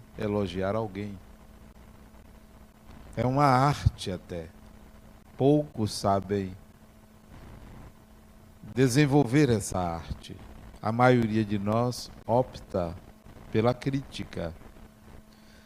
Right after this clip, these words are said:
A maioria de nós elogia de forma, às vezes, espontânea, mas sem profundidade. Talvez devêssemos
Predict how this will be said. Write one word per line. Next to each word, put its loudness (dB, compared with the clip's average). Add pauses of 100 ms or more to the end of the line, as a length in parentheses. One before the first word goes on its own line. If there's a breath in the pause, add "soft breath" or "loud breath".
(760 soft breath)
A -2
maioria 8
de 4
nós 2 (720)
elogia 4
de -8
forma, 2
às 0
vezes, -2
espontânea, -4 (760)
mas -4
sem -2
profundidade. -2 (1700)
Talvez 10
devêssemos 2